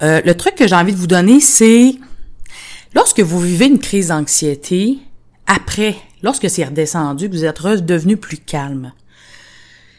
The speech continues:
essayez, ben, pas essayez, <laughs> faites-le,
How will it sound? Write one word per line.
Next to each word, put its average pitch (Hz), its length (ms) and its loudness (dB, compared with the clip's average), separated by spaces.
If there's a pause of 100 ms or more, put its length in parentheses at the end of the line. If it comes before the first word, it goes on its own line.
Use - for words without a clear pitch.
(280)
essayez, 226 300 2 (400)
ben, 139 160 -4
pas - 200 -8
essayez, 156 440 -2 (180)
<laughs> - 160 -18
faites-le, 196 440 0